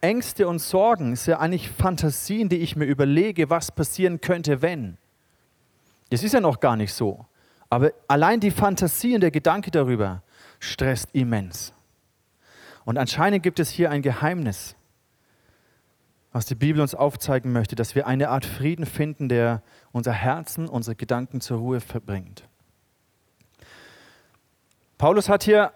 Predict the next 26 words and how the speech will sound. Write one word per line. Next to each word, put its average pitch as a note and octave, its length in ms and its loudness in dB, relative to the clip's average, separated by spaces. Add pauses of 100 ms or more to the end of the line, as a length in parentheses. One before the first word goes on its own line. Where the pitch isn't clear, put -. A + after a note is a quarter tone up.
am E3 140 0
Schluss C4 400 2
noch A3 100 2
so F#3 140 0
drei F#3 420 2
Worte F#3 420 4
angehängt. B2+ 760 -2 (1400)
Vermeintlich E3+ 840 2
als B2 380 0
Anhängsel, A#2 680 -2
aber A#2 180 0
ich C3 140 -2
glaube, D3+ 220 4
hier E3+ 160 0
steckt - 260 -4
die B2+ 140 -2
Wahrheit. A#2 500 -2 (760)
„Dankt A#2 300 -2
ihm.“ F#2 400 -8 (2750)
Bringt D3+ 360 0
eure A#2 500 2 (280)
Gebete, F3 580 -2 (380)
macht - 200 -6
euch A#2 100 -2
keine A#2+ 220 0
Sorgen, F#3+ 480 -2